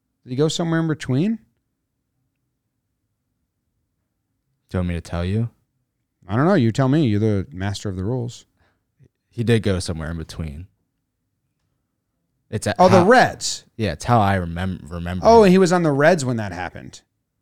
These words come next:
Speaker 1: 'Cause the Reds were fighting everyone. With Puig and shit.
Speaker 2: And, uh, Amir Garrett.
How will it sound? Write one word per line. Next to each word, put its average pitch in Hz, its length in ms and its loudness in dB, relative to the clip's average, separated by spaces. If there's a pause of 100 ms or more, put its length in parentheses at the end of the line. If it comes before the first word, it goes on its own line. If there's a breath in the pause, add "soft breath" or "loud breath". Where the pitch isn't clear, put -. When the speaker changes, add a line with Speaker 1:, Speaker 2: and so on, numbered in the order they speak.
(4000)
Speaker 1:
'Cause 127 120 -6
the 131 120 -2
Reds 156 260 4
were 147 100 0
fighting 135 320 -2 (140)
everyone. 117 680 -2 (1500 loud breath)
With - 160 -20
Puig 139 440 0
and 143 100 -2
shit. 156 400 0 (1400)
Speaker 2:
And, 98 280 -4
uh, 80 320 -10
Amir 85 240 -10
Garrett. 85 480 -8